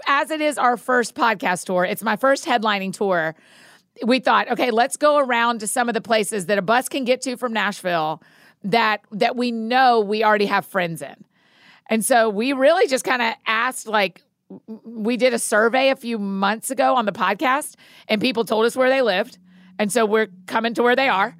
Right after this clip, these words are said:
And, and we picked cities where I had guests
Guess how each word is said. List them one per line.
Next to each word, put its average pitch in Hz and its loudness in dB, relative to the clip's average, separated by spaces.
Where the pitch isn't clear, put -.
And, 220 -2
and 311 2
we 311 -4
picked - -2
cities 269 0
where 330 2
I 220 2
had 202 -4
guests 226 0